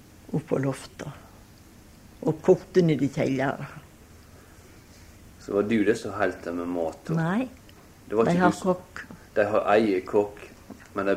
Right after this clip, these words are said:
Speaker 2: bodde i husene med deg.
Speaker 1: Ja.
Speaker 2: Og da var det fisk seks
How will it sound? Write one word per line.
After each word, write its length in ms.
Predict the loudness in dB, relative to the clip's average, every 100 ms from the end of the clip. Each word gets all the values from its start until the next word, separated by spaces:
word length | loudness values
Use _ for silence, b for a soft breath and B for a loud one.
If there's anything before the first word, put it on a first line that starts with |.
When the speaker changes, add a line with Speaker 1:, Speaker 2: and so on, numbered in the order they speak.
| 0
Speaker 2:
bodde 320 | -4 -4 -6
i 80 | -6 -4
husene 420 | -6 -4 -4 -4
med 100 | -4
deg. 180 | -4 -6 -14 -20 -20 -20 -14
Speaker 1:
Ja. 100 | -12 -12 B B B B B B B -8
Speaker 2:
Og 100 | 0
da 100 | 2 4
var 240 | 4 6
det 140 | 4 4
fisk 560 | -2 -2 0 0 -6 -12 -16 B B -18 -20 -16
seks 480 | 2 4 4 0